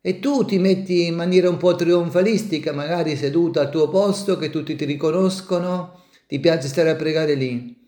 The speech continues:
Ora non c'è niente di male, però capite quell'intima persuasione di essere giusto. Vuoi stare al primo banco?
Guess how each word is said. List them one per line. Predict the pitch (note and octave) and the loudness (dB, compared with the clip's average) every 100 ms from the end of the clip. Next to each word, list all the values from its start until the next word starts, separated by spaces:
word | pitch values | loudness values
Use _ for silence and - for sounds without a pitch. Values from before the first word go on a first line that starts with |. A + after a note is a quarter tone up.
| _ _ | _ _
Ora | - D3+ D#3 | -4 0 0
non | D#3+ | -2
c'è | D3 E3 | -2 -4
niente | D#3 D3+ C#3+ | -4 -4 -2
di | C#3 | 0
male, | C#3 B2 A#2+ B2 | 0 0 -2 -2
però | F3+ F#3 F3 | 2 4 2
capite | F3 F3+ F#3 - C#3+ | 0 0 0 0 -2
quell'intima | D#3+ D#3+ F#3 A#3+ A3+ - F#3+ F3+ E3+ | 2 2 4 4 2 2 0 -2 -2
persuasione | E3+ D3+ - E3+ - G3 G#3 G3 | -4 -6 -2 -4 -2 0 0 0
di | D#3 E3 | 0 -2
essere | D#3+ E3 D3 C3+ | -2 -4 -4 -4
giusto. | C3 A#2 - B2 - - _ | -4 -6 -8 -10 -12 -20 _
Vuoi | D3+ F#3+ | 4 4
stare | F#3+ G3 F#3 | 4 2 2
al | F#3 | 2
primo | F3+ F#3 E3 | 0 0 0
banco? | F3 F3 D#3 D#3+ C#3 C3+ | -2 -4 -4 -6 -8 -12